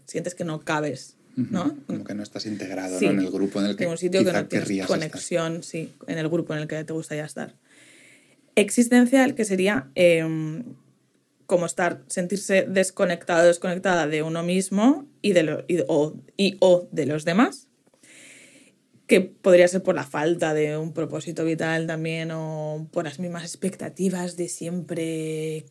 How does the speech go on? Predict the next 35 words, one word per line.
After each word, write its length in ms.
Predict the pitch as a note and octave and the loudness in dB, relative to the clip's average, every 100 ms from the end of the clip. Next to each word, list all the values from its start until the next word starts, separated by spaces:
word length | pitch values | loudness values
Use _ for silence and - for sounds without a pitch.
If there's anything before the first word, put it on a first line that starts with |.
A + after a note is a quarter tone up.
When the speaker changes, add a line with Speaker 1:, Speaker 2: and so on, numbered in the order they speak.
| - | -14
Speaker 1:
aspirar 340 | F3+ - E3 | -10 -8 -8
a 60 | D3+ | -8
más, 560 | D3+ D#3+ F3+ E3+ E3 E3 | -4 0 0 0 -4 -4
¿no? 280 | D#3+ G3+ | -4 -2
El, 480 | G3+ E3 D#3+ D#3 D#3+ - _ | -2 -2 -4 -8 -10 -16 _
como 260 | - D#3+ D#3 | -8 -6 -4
el 260 | D3+ D#3+ D#3 - - | -4 -4 -8 -14 -6
inconformist-, 1040 | G3+ F#3 F3+ E3 E3 F#3+ F#3+ - F#3+ - - | 0 2 2 0 2 4 2 -2 -4 -4 2
inconformismo 680 | G3 F#3+ F3+ F3 E3+ F#3 F3 | 2 2 0 0 0 0 0
este 200 | E3+ F3+ | 2 6
del 100 | E3 | 6
que 60 | E3+ | 6
hemos 180 | E3 E3 | 2 2
hablado 220 | D#3+ D#3+ | 4 4
alguna 260 | D#3 D#3+ | 4 2
vez. 200 | E3 D#4+ - _ _ _ - - - _ _ _ | 2 0 -2 _ _ _ -20 -20 -20 _ _ _
Y 80 | - | 6
la 80 | C4+ | 8
emocional, 540 | C#4 C4+ C#4 D4 D4+ - _ | 8 6 6 6 4 -4 _
que 140 | A#3+ A#3 | 2 2
sería 440 | G3+ A#3 G#3+ D#3 - _ _ _ _ | 4 4 4 0 -10 _ _ _ _
cuando 400 | - G3 F3+ E3+ | 2 4 6 4
sí 240 | E3+ G#3 G3+ | 4 0 2
que 80 | |
hay 100 | A3+ | 6
una 200 | A#3+ A#3 | 6 6
red 240 | A#3+ B3 G3+ | 6 6 4
de 140 | D3+ | 0
pertenencia, 1040 | - D#3 D3 D#3+ F3+ G#3+ A3 G#3+ G#3+ B3+ - - _ _ _ | -2 -8 -6 -2 0 0 0 4 4 4 -2 -20 _ _ _
pero 460 | - G3 G#3+ - - _ _ - | 4 6 6 2 -4 _ _ -6
no 320 | G#3 G3 F#3+ | 0 2 2
hay 120 | F3+ | 0
conexión, 640 | F3+ D3+ C#3 - C#3 - _ _ _ _ _ _ _ _ _ _ _ _ | -4 -8 -10 -12 -10 -12 _ _ _ _ _ _ _ _ _ _ _ _
podríamos 400 | E3+ C#3+ A#2+ - | -8 -6 -8 -10
decir, 300 | C#3 - | -14 -16